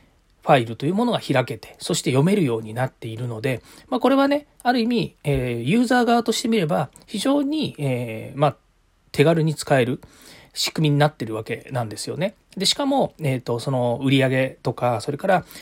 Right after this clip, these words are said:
著作権の支払いだとか、そういったものも裏で管理ができるような、いわゆるプラットフォームとしての仕組み作りっていうのができていて、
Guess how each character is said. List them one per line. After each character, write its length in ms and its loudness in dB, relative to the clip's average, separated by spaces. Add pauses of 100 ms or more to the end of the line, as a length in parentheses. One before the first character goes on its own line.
著 160 -2
作 200 -2
権 160 -6
の 60 -8
支 160 -6
払 260 0
い 20 -8
だ 100 -4
と 120 -10
か、 300 -2 (240)
そ 120 -4
う 20 0
い 20 0
っ 40 -8
た 100 0
も 100 2
の 100 0
も 240 2
裏 200 6
で 100 4
管 260 2
理 100 2
が 100 4
で 100 2
き 120 -4
る 80 -2
よ 160 0
う 40 -2
な、 120 2
い 40 2
わ 100 -4 (200)
ゆ 140 0
る 60 2
プ 120 0
ラ 120 4
ッ 40 -8
ト 80 -4
フ 140 4
ォ 20 4
ー 60 2
ム 60 0
と 100 -10
し 80 -4
て 80 -2
の 60 0
仕 160 -4
組 120 2
み 60 2
作 220 -2
り 80 -2
っ 40 -10
て 140 -6
い 40 0
う 20 -6
の 60 -8
が 60 -8
で 140 -2
き 80 -14
て 100 -8
い 100 -8
て、 220 -2